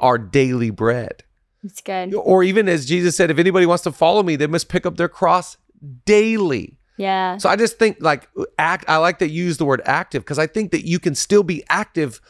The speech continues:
Speaker 1: while you're waiting.
Speaker 2: That's
Speaker 1: You
Speaker 2: good.
Speaker 1: can still be serving and loving, and wherever you are, be there. You know,
Speaker 2: Yeah.
Speaker 1: the big time's not where you're at. The big time is where you are.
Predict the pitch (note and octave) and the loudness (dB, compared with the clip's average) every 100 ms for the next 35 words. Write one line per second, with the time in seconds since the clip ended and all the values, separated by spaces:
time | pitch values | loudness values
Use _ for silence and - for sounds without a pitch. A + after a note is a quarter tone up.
0 | _ A2+ C#3 F#3+ G#3 E3+ D3+ D#3+ A#3+ A#3+ | _ 0 4 4 2 0 0 0 0 -4
1 | - _ G3+ G3+ - - E3 F3+ F3 C#3 | -12 _ -4 -4 -6 -6 -2 2 0 0
2 | - F3+ A3+ G#3+ D#3 F3+ C#3+ - - F3+ | -2 2 4 2 0 -4 -4 -6 -4 0
3 | G#3 G#3 F3 C#3 B2 D3 G3 F3+ C#3+ B2+ | 2 2 0 -2 0 2 2 0 -6 -8
4 | - _ _ A2 C#3+ F#3 G#3 G#3+ A3 F#3+ | -10 _ _ 0 2 4 2 2 0 2
5 | C#3+ E3+ G3+ C#3+ E3 G#3+ - - - _ | 2 2 2 -2 -4 -2 -2 -6 -12 _
6 | _ - G3 F3+ E3 A2+ G#3 - G#3 D#3 | _ -2 2 2 2 0 -2 0 -2 -2
7 | D#3 - F3 F3 D#3 F3+ G#3+ D3+ F3 E3+ | -4 -2 0 2 2 2 0 -4 -4 -2
8 | F#3+ E3+ C3+ C#3 F#3 F3+ D#3 E3 D#3+ - | -4 -4 -4 0 2 2 2 0 -2 -8